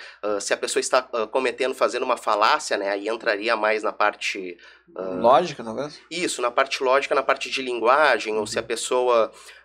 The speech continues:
Speaker 1: ah, está, ah, em dúvida sobre o que ela está falando.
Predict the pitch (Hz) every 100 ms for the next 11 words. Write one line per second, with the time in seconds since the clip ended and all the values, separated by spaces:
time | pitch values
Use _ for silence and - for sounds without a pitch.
0 | - 107 104 104 104 104 101 - - -
1 | - - 135 139 120 113 110 107 95 -
2 | 127 120 160 170 127 113 120 117 117 110
3 | - 110 107 101 135 156 135 113 101 98